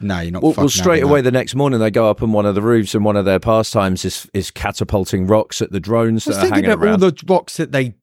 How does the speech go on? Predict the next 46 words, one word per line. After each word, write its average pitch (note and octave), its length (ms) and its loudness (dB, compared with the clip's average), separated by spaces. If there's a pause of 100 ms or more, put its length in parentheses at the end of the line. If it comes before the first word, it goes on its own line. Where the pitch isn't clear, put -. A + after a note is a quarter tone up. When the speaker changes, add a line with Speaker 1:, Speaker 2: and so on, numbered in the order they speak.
Speaker 1:
don't D3 400 0
hit D#3 320 -4
or G#2 260 -4
where, C#3 300 -4
where D#3 120 -6
they D3+ 100 0
go E3 220 0
down, C#3+ 340 -2
they're C3 80 -2
gonna E3+ 180 0
hit G#2+ 220 2
Speaker 2:
Yeah, - 160 2
Speaker 1:
somebody, G#2 280 2
Speaker 2:
they're G2 80 0
gonna G2 120 2
Speaker 1:
aren't G#2 120 0
Speaker 2:
hit G#2 120 -10
Speaker 1:
they? - 60 0
Speaker 2:
someone G#2+ 220 -2
Speaker 1:
They're G2+ 100 -6
Speaker 2:
that, C#3 80 -4
Speaker 1:
gonna G#2+ 100 -2
Speaker 2:
yeah, G#2 80 -2 (200)
Speaker 1:
hurt. - 20 -10 (180)
Speaker 2:
they're, G2 100 -10
yeah, E2+ 100 -8 (120)
they G#2+ 120 -8
are G#2 40 -4
Speaker 1:
But A2 40 0
Speaker 2:
a A2+ 100 0
little G#2+ 60 -2 (100)
Speaker 1:
they C#3+ 80 4
don't C#3+ 140 2
Speaker 2:
bit, C#3 100 0
they're F3+ 140 2
a - 20 2
Speaker 1:
care. D#3 80 0
Speaker 2:
little E3 180 0
bit C#3 160 0
devil A#2 260 2
may G#2 200 -2
care A#2 320 -2
like D#2+ 180 -6
that, D#2 220 -10
Dan. A#2+ 140 -2
Speaker 1:
Yeah. B2 260 2